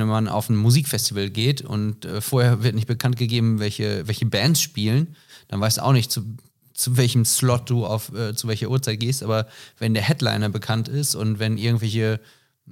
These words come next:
von deinen Lieblingsbands spielen, dann siehst du natürlich zu, dass du zu der Zeit dann halt da bist. Und das ist bei den Workouts dann halt auch. Es gibt solche sogenannten Cornerstones, also, ähm, Eckpfeiler,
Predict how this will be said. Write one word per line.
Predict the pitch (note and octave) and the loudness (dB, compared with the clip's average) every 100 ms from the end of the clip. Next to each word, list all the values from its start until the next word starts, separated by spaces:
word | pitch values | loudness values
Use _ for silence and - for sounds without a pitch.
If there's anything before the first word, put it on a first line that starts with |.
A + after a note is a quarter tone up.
| G2 A#2 A2 - _ | -20 -20 -20 -20 _
von | - B2 | 2 4
deinen | A#2 A#2 | 6 6
Lieblingsbands | C#3+ F3 B2+ - G#2+ G#2 | 6 4 0 2 0 0
spielen, | - A#2+ C#3+ | 0 2 4
dann | A#2+ | 2
siehst | A2 B2+ - | 2 2 2
du | |
natürlich | A2+ - A#2 G#2 | -2 0 -2 0
zu, | - B2+ | 0 0
dass | A2+ - | 0 -4
du | G2 G2+ | -6 -6
zu | - C3 | 0 2
der | A2+ A2+ | 2 0
Zeit | - A2+ A2 - | 0 -2 -4 -8
dann | - G2 F2+ | -4 -2 -2
halt | G#2+ G#2+ | -4 -2
da | A2+ G2+ | -2 -2
bist. | G2+ - | -6 -10
Und | G2 - _ _ _ _ | -12 -16 _ _ _ _
das | A2 | -4
ist | G2 | -2
bei | G#2+ | -2
den | G2+ G2+ | -2 -2
Workouts | G#2 A#2 G2 - | 0 -2 -4 -6
dann | G#2+ F#2+ | -8 -6
halt | G2 | -6
auch. | F#2 F#2+ - | -4 -4 -4
Es | - | -8
gibt | - - | -8 -8
solche | G#2+ - | -8 -6
sogenannten | G#2+ A2 G#2 F2+ G2+ | -4 -2 -2 -4 -8
Cornerstones, | - C3 B2+ C3 B2+ B2+ B2 B2+ - | -2 2 6 4 4 2 2 0 -2
also, | G2 G2+ - - - - - | -6 -8 -10 -20 -20 -20 -10
ähm, | G2+ G2 G2 G2 _ _ _ _ | -4 -4 -4 -6 _ _ _ _
Eckpfeiler, | A#2 C3 - - A#2 A2+ A#2 A2+ A2+ - | -4 -4 -4 -2 0 0 2 2 0 -2